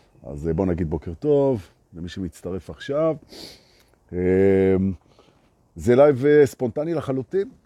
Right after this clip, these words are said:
כי אני אמור לנסוע עוד שעה לגבעת נילי, להעביר את השש שעות סדנה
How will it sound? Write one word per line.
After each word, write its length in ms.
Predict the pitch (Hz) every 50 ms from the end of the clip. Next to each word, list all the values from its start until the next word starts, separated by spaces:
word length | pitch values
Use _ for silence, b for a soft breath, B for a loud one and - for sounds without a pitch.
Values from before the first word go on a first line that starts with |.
| _ _ _
כי 140 | - 95 90
אני 140 | 90 98 101
אמור 200 | 107 110 120 117
לנסוע 300 | 107 95 - 127 120 113
עוד 180 | 107 113 104
שעה 340 | - 117 110 107 113 117 117
לגבעת 520 | 113 110 107 101 92 104 98 104 - -
נילי, 340 | 123 135 165 175 190 175 135 - _ -
להעביר 300 | 80 80 87 95 107 95
את 120 | 87 -
השש 320 | 92 85 - - 107 - -
שעות 180 | 107 101 -
סדנה 380 | - - 95 85 78 101 117